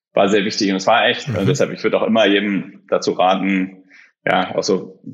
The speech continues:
Speaker 1: Praktika, so viel es nur geht und irgendwie auch so unterschiedlich, wie es nur geht.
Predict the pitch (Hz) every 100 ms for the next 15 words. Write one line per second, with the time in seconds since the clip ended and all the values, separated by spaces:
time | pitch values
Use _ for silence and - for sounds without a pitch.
0 | - _ 104 - 107 98 95 92 - -
1 | 113 - _ _ - - 110 98 101 92
2 | 85 104 98 90 78 95 92 - 104 98
3 | 110 101 98 - 101 107 95 101 98 90
4 | 90 -